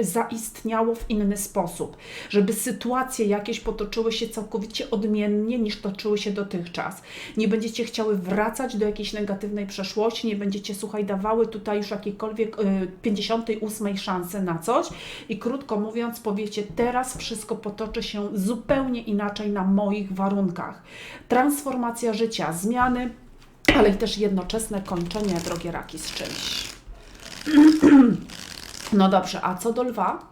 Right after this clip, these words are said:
zmierza? A jeżeli chodzi o lwa, moi drodzy, wy jesteście bardzo mocno skupione na pracy, na pracy, na finansach, na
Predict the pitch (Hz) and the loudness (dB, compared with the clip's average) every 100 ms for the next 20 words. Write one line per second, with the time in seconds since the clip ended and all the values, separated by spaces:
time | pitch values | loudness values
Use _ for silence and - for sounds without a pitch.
0 | - - 190 185 160 185 311 - - - | -20 -8 -2 0 0 -4 -8 -10 -20 -20
1 | - - - - - - - - - 220 | -20 -20 -20 -18 -14 -14 -14 -6 0 2
2 | 226 277 277 226 - 196 196 240 381 349 | 2 0 0 2 2 2 2 2 2 2
3 | 285 277 240 247 240 226 233 220 226 220 | 2 0 -2 -4 -4 -4 -2 -2 -2 -2
4 | 214 208 220 196 - 220 208 202 196 202 | -4 -6 -8 -8 -10 -6 -2 0 0 -2
5 | 208 202 180 160 - 202 240 220 220 240 | -4 -2 -4 -4 -4 -4 -2 -4 -2 -2
6 | 240 - 226 180 - 180 185 214 214 240 | -2 -4 -4 -4 -4 -4 -2 -2 -2 -4
7 | 233 220 208 190 | -2 -2 0 2